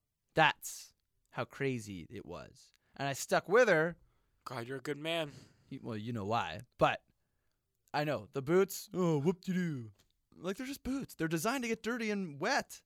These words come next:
Speaker 2: Even though that's a wo-, <sighs> I'm not doing another detour because she doesn't wanna get her boots dirty.
Speaker 1: No, I a hundred percent agree. That's why I got these, like,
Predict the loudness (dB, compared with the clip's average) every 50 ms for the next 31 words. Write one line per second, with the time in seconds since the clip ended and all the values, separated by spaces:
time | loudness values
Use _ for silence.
0 | _ _ _ -2 0 2 4 4 4 6 6 8 8 8 6 6 2 2 4 2
1 | 2 2 -2 _ -16 -16 -16 -16 -18 -20 _ _ _ _ _ -4 4 8 8 8
2 | 10 10 8 8 8 6 2 2 2 2 2 2 2 0 0 -2 -6 -4 -2 -2
3 | -2 -2 -4 -6 -6 -6 -6 -4 -4 -6 -6 -6 -8 -6 -6 -6 -6 -8 -8 -10
4 | -12 -10 -10 -10 -8 -4 2 6 6 8 8 8 6 6 4 4 2 -2 -4 -4
5 | -4 -4 -4 -4 -6 -6 -2 -2 -2 -2 0 2 2 2 2 2 0 -2 -2 -4
6 | -6 -6 -6 -8 -8